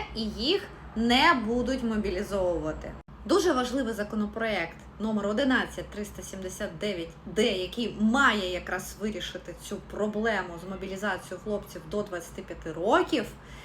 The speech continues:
він був взятий Верховною Радою третього вересня двадцять четвертого року за основу в першому читанні. Однак, друзі, цей законопроект ще не прийнятий, повністю не проголосований. Він ще не набрав законної сили, тому що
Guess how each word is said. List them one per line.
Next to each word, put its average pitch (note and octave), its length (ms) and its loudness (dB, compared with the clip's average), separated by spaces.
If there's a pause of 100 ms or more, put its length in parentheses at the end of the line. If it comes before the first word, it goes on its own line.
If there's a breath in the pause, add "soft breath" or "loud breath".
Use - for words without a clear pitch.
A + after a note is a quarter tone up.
(300 loud breath)
він D#4+ 280 4
був D4 200 4
взятий A#3+ 460 4
Верховною F#3+ 540 -4
Радою G3+ 400 2
третього E3+ 540 -4
вересня D#3+ 440 -4
двадцять E3 220 -8
четвертого E3+ 420 -6
року C4+ 340 0
за G#3 220 2
основу A#3+ 640 2
в G3+ 80 -2
першому G#3+ 580 0
читанні. F#3 500 -2
Однак, A#3+ 360 4
друзі, B3 420 0 (200)
цей A#3 280 4
законопроект B3+ 840 0
ще - 240 -2
не C4 160 2 (100)
прийнятий, B3 680 0
повністю B3+ 580 0
не A#3 220 2
проголосований. A#3 1400 2 (460 loud breath)
Він C4+ 180 4
ще C4 280 2
не A#3 320 4
набрав D#4 440 6
законної C4+ 480 0
сили, B3 320 0
тому A3 380 0
що - 240 -8